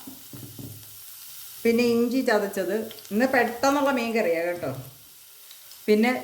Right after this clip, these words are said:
ചെറിയ ഉള്ളി ആദ്യം ഇട്ട് കൊടുക്കാം. പിന്നെ കുറച്ച് കറിവേപ്പില. ഇന്ന് ഞാൻ മല്ലിയും മുളകും ഒന്നും ചൂടാ-,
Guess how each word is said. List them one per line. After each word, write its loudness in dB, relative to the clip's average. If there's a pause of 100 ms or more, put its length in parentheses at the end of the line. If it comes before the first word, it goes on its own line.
ചെറിയ 4 (140)
ഉള്ളി -2 (1000)
ആദ്യം 6
ഇട്ട് 0
കൊടുക്കാം. -2 (1600)
പിന്നെ 4
കുറച്ച് 2
കറിവേപ്പില. 2 (760)
ഇന്ന് -2 (100)
ഞാൻ 6 (1600)
മല്ലിയും 4
മുളകും 2
ഒന്നും -2 (680)
ചൂടാ-, 2